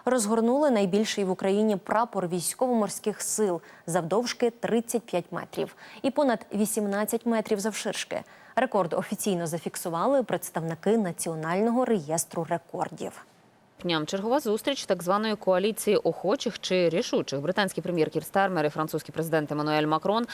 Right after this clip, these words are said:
Speaker 2: долучаться до зустрічі онлайн. А вони будуть на військовій базі Нортвуд, це неподалік Лондона. Ем, але, ем, решта учасників будуть, наскільки я розумію, в Римі. Ем, ми,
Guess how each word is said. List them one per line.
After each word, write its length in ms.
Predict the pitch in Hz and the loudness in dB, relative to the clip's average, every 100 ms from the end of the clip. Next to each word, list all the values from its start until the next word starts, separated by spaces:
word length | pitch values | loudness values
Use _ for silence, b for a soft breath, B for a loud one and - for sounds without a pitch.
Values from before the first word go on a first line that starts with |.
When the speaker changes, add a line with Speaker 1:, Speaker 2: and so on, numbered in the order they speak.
| B B B - | B B B -8
Speaker 2:
долучаться 920 | 160 175 277 220 - 180 196 185 165 | 0 2 2 0 -2 0 2 4 2
до 420 | 170 160 165 151 | 2 2 2 2
зустрічі 460 | 160 156 151 151 160 - | 0 -2 -4 -2 -2 0
онлайн. 640 | 202 185 151 143 220 254 | 0 2 2 2 2 0
А 280 | 175 160 151 | 2 2 2
вони 400 | 143 143 175 151 | -2 -4 -2 0
будуть 240 | 147 143 | 0 0
на 220 | 147 143 | -2 0
військовій 500 | 143 - 147 143 143 | -2 0 2 4 4
базі 300 | 139 147 143 | 4 0 0
Нортвуд, 520 | 151 147 135 - 202 226 | -2 0 -2 -2 -2 -2
це 240 | - 143 | -2 -2
неподалік 440 | 135 147 147 135 151 | -2 -4 -2 -4 -2
Лондона. 340 | 151 208 262 B B B - | -2 -2 -2 B B B -4
Ем, 240 | 180 190 - | -2 0 0
але, 300 | 180 208 254 | 2 2 4
ем, 840 | 269 240 190 196 196 196 196 175 | 4 2 2 2 2 2 2 2
решта 380 | 180 185 - 262 | 4 2 0 -2
учасників 480 | 233 240 233 233 226 | 0 -2 -2 -2 -2
будуть, 320 | 170 180 220 | -2 -4 -4
наскільки 360 | 196 - 180 208 | -4 -4 -2 2
я 140 | 180 | 2
розумію, 580 | 190 175 170 170 175 185 | 2 -2 -2 -2 -2 -2
в 120 | 226 | 0
Римі. 300 | 254 156 110 - B B B B | 0 0 -4 -10 B B B B
Ем, 380 | 180 180 180 170 - _ _ - | 0 2 0 -2 -8 _ _ -2
ми, 480 | 185 240 277 - | 2 4 4 2